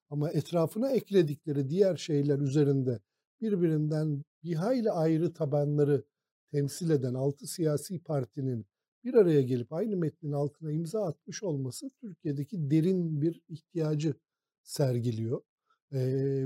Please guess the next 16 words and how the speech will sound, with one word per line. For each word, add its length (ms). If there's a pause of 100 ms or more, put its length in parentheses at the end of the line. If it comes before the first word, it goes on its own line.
(120)
bu 120
partilere 560
göre 260
çok 280
derin 380
bir 200
insan 360
hakları, 420
demokratikleşme, 1040 (500)
ee, 920
ve 140
yargının 1040
düzeltilmesi, 920
adalet 520
sisteminin 600
düzeltilmesi 800